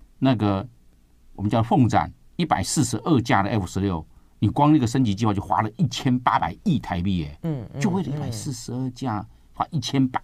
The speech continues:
Speaker 1: 百、一千三百亿台币，
Speaker 2: 嗯。
Speaker 1: 你没办法，你要购改嘛，你要购-，
Speaker 2: 嗯。
Speaker 1: 购改，你要升级啊，是这个样子。所以你都要，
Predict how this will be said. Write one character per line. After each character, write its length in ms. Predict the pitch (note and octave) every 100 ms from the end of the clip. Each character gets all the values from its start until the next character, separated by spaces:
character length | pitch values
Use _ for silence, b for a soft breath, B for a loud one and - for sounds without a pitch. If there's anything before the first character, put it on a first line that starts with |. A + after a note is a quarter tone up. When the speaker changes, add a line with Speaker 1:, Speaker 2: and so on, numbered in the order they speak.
| -
Speaker 1:
百、 140 | - b b -
一 100 | D#3
千 180 | -
三 240 | D3+ D3+ E3+
百 120 | F2+
亿 140 | A#2+
台 180 | A#2 F#2
币， 200 | F2+ G2 - b b b b -
Speaker 2:
嗯。 80 | -
Speaker 1:
你 40 |
没 80 | F#2
办 140 | F#2+
法， 160 | D#2 C#2+
你 80 | A#2
要 80 | F#2
购 160 | F#2
改 140 | E2 - -
嘛， 80 | - - - -
你 100 | G2+
要 80 |
购-， 160 | B2 B2
Speaker 2:
嗯。 20 | F2
Speaker 1:
购 120 | - G#2
改， 140 | E2
你 80 | E2
要 60 |
升 220 | F2+ G2 F2+
级 200 | E2 C#2+
啊， 100 | - b b
是 120 | -
这 200 | D3 B3+
个 120 | D3
样 200 | B2 G#2+
子。 100 | E2+
所 120 | D#2+
以 40 | D3+
你 60 |
都 80 | G2+
要， 120 | C#3